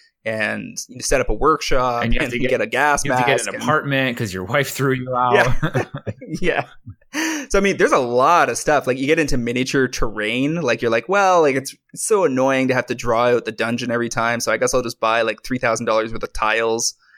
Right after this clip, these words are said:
Speaker 1: So, like, I'm talking to this guy in, on the west coast of Canada that's got, like, a twenty thousand dollar terrain collection and wants to trade for some Magic cards, so we're trying to work something out.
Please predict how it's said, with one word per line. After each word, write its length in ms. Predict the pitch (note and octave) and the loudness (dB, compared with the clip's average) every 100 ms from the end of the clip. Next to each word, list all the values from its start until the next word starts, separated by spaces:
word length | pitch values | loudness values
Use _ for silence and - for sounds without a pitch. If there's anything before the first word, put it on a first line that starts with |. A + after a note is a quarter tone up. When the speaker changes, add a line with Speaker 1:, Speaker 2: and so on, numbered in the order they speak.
| _ _ | _ _
Speaker 1:
So, 100 | C3 | 0
like, 80 | C3 | 2
I'm 80 | B2+ | 2
talking 240 | D3+ C#3 | 0 0
to 40 | |
this 120 | B2+ A#2+ | -4 0
guy 260 | B2 B2 | 2 2
in, 320 | A#2+ A#2+ A2+ - | 0 -2 -6 -4
on 140 | A#2+ | -4
the 60 | A#2 | 0
west 220 | A#2 A2+ | 0 2
coast 180 | A#2+ A#2 | 0 -2
of 60 | - | -6
Canada 400 | B2+ A#2+ A#2 A2+ | -2 0 0 0
that's 220 | A2 - | -2 -2
got, 260 | A#2 A2 | 0 0
like, 160 | A2+ A2 - | -2 -4 -4
a 60 | |
twenty 420 | - - B2+ B2+ | 0 0 0 -4
thousand 380 | A#2+ A2+ A2+ B2 | -2 0 0 0
dollar 400 | A2+ A2+ A#2 A2+ | 0 0 0 -2
terrain 640 | - - A#2 A2 G#2 G#2+ | -2 -2 -2 -4 -6 -8
collection 600 | A#2+ G#2+ A2+ - B2+ B2 - _ _ - | -4 -2 -2 -2 -6 -6 -10 _ _ -4
and 100 | A#2 | -2
wants 200 | A#2 - | 0 -2
to 60 | |
trade 400 | - A#2 A2+ A2+ | 0 0 0 -2
for 140 | - A2+ | -4 -2
some 160 | A2 | -2
Magic 320 | G#2+ A2 A2+ | -2 -2 -2
cards, 320 | - A#2 A#2+ - | 0 0 -2 -6
so 80 | |
we're 80 | A2+ | -8
trying 200 | - A#2 | -4 -2
to 40 | A#2+ | 0
work 160 | A#2+ | -2
something 300 | - B2+ A2+ | -2 -4 -2
out. 200 | A2+ B2 | 0 0